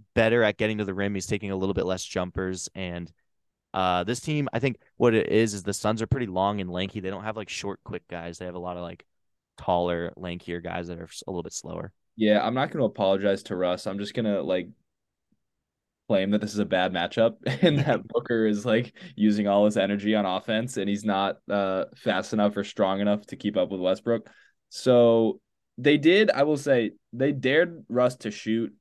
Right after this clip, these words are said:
Speaker 2: a couple threes and he made two. He went two for three.
Speaker 1: That's not
Speaker 2: That,
Speaker 1: gonna happen.
Speaker 2: I mean,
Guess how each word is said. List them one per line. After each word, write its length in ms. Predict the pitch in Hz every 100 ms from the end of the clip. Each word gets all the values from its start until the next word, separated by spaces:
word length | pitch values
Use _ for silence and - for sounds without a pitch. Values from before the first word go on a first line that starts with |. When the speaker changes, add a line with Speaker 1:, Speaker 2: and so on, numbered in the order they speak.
| _ _ _ -
Speaker 2:
a 60 |
couple 260 | 107 113 110
threes 260 | 107 113 107
and 80 |
he 60 | 107
made 300 | 107 107 95
two. 220 | - 104
He 60 | 101
went 180 | 98 -
two 140 | 101
for 100 | 95
three. 320 | - 95 95 - _ _ -
Speaker 1:
That's 120 | 101
not 60 | 143
Speaker 2:
That, 100 | 151
Speaker 1:
gonna 120 | -
happen. 1120 | - - - _ _ _ _ _ _ 120 127 - _ - -
Speaker 2:
I 140 | 156
mean, 260 | 156 143 113